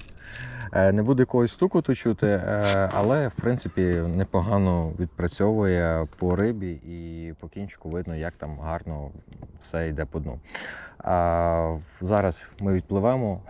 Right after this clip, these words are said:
<laughs> відчіпимось і, е, знову продовжу розповідати.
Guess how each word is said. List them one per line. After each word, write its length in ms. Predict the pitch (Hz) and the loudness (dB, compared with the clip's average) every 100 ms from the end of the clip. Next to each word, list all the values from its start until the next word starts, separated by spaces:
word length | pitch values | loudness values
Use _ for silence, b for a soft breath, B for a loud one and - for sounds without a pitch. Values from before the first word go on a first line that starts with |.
| - | -6
<laughs> 240 | 90 101 101 | -4 -2 0
відчіпимось 680 | - - - 127 110 117 - | 2 4 6 6 6 2 0
і, 380 | 104 107 113 107 | 2 4 4 4
е, 380 | 95 85 82 82 | 4 2 -2 -2
знову 520 | 92 98 104 101 87 | 0 2 4 4 0
продовжу 680 | 82 90 90 92 82 80 78 | 0 2 4 4 2 0 0
розповідати. 540 | 78 - 80 71 - | -2 -2 -2 -2 -6